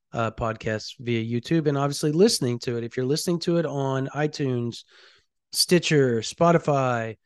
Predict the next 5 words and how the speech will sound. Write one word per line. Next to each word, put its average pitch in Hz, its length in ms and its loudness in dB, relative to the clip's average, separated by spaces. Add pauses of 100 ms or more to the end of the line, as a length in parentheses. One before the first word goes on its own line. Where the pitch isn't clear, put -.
(440)
um, 117 840 -2 (340)
any, 175 280 4
uh, 156 200 0
any 160 400 2
Android 151 640 4